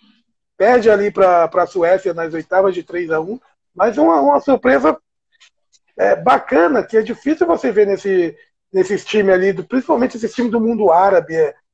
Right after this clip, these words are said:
Arábia, Kuwait, Emirados Árabes, É difícil você pegar esses times que faz-,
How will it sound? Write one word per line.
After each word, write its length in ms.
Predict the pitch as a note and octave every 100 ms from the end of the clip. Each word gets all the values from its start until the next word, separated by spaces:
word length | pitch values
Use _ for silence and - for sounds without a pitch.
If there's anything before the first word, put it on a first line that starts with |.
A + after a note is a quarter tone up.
| _
Arábia, 800 | F#3 F#3 D#3 G3+ F#3 D#3 D#3+ C#3+ - _
Kuwait, 500 | E3+ F3+ G#3 E3+ -
Emirados 520 | D#3+ D#3+ F3 E3 C3+
Árabes, 640 | D3 F#3+ G3 D#3+ D3 C3+ - _ _ -
É 40 |
difícil 320 | A3 - E4+
você 100 | F#4
pegar 300 | G#4+ - G3 F#3+
esses 180 | F3+
times 380 | - G#3 F3+ E3+
que 120 | _
faz-, 440 | F3+ - F3 F3